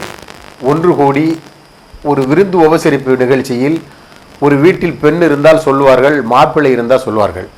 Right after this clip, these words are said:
ஒரு பெண் பெரிய மனிதா, ஆ, பெரிய பொண்ணாயிருச்சுன்னு சொன்னா,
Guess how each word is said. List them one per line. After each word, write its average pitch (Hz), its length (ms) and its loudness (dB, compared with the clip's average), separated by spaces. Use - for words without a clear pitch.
ஒரு 135 320 2
பெண் 170 360 2
பெரிய 156 260 2
மனிதா, 147 500 4
ஆ, 123 320 2
பெரிய 139 360 -2
பொண்ணாயிருச்சுன்னு 131 600 0
சொன்னா, 113 500 0